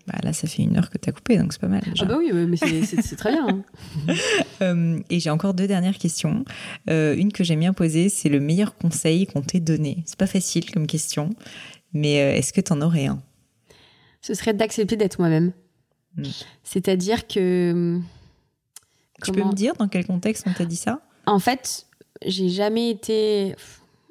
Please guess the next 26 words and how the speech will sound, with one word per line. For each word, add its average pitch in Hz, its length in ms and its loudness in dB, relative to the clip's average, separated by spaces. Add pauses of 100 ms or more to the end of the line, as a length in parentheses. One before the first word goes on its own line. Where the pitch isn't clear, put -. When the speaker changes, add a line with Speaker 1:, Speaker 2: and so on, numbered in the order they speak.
(120)
Speaker 2:
c'est - 180 -12
bizarre 175 240 0
à 175 60 2
dire, 226 180 0
mais 196 100 2
j'ai 175 120 -2
jamais 196 220 2
été 226 160 -2
vraiment 190 300 0
comme 185 200 0
tout - 140 -4
le 180 60 2
monde. 208 180 0
Je, 180 120 -2
je 175 60 0
suis - 220 -8
jamais 202 200 2
rentrée 214 380 0
dans 170 380 2
le 170 160 2
moule 202 400 2
ou 165 260 2
j'ai 175 120 0
jamais 196 240 0
été, 190 360 0
euh, - 240 -4